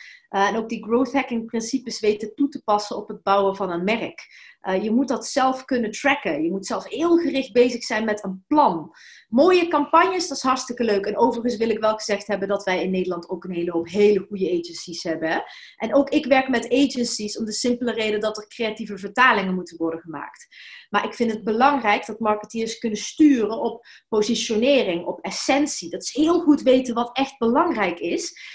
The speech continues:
En dat je voor die fundamentals niet naar een agency toe hoeft. Die zit niet in jouw organisatie. Dat kost onwijs veel tijd om dat karakter te voelen en om daar goed op te kunnen sturen.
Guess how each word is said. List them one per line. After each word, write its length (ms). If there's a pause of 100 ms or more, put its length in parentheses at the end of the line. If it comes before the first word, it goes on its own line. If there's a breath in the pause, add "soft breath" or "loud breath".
(140)
En 480
dat 260
je 100
voor 160
die 140
fundamentals 1300
niet 240
naar 200
een 140 (180)
agency 420
toe 180
hoeft. 500 (120)
Die 120
zit 280
niet 180
in 180
jouw 240
organisatie. 840
Dat 140
kost 280
onwijs 480
veel 140
tijd 340
om 80
dat 160
karakter 500
te 120
voelen 560 (320 loud breath)
en 120
om 120
daar 160
goed 160
op 120
te 100
kunnen 240
sturen. 680